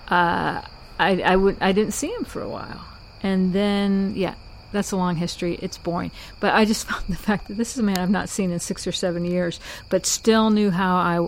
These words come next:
who I was, just because I was the woman who obsessively went to the library. So,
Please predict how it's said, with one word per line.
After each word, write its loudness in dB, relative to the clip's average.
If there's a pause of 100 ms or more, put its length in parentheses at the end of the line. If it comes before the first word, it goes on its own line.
(140)
who 10
I 6
was, -4 (120)
just -4
because -6 (460)
I -2
was 2
the -4
woman -4
who -4
obsessively -6
went -10
to -8
the -8
library. -10
So, -8